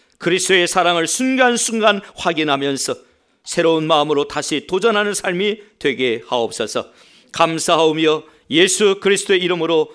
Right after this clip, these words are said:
기도드립니다. 아멘. 우리의 마음이 흔들리면 우리의 전인격이 흔들리기에 속사람이 능력으로 강해지라고 하십니다.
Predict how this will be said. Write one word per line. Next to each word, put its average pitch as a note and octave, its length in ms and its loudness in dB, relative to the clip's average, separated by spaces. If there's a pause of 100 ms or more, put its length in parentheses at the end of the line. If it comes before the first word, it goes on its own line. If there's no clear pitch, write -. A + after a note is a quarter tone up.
(120)
기도드립니다. B2+ 920 -4 (200)
아멘. C3 540 -4 (420)
우리의 E3 420 2
마음이 E3+ 400 2
흔들리면 D#3 800 -2 (340)
우리의 D3+ 420 0
전인격이 E3 640 -2
흔들리기에 D3+ 760 -2 (420)
속사람이 E3 640 -2
능력으로 D3+ 600 -2
강해지라고 D3 800 -6
하십니다. G#2+ 500 -14